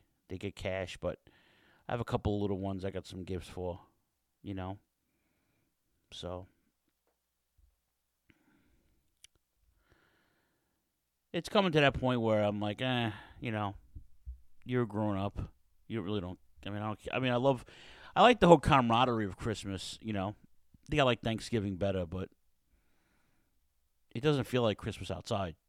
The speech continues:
Like, there are a couple of days where it gets really cold and it's, like, fucking sixty de-, like,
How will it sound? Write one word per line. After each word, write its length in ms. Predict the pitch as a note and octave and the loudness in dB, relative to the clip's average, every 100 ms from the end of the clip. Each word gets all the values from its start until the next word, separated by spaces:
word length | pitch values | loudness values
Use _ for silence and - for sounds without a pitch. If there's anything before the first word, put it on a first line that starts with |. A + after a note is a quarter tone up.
| - | -4
Like, 200 | G#2 - | -4 0
there 100 | A#2+ | 0
are 20 | |
a 40 | A2+ | 2
couple 260 | D3 C3+ | 0 2
of 80 | A#2+ | 4
days 240 | B2+ B2 | 4 4
where 80 | A2+ | 0
it 80 | G#2 | -6
gets 140 | G#2 | -4
really 160 | B2 G#2+ | -2 -2
cold 420 | - A2+ A2+ G2+ | 2 2 2 0
and 100 | G2+ | -2
it's, 80 | G2 | -4
like, 140 | G#2 | -8
fucking 320 | - A2 - F#2+ | -4 -4 -4 -8
sixty 360 | - A2+ - | -6 -8 -8
de-, 100 | G2 - - - - | -10 -12 -20 -20 -2
like, 300 | C#3 C3 - | 2 2 -2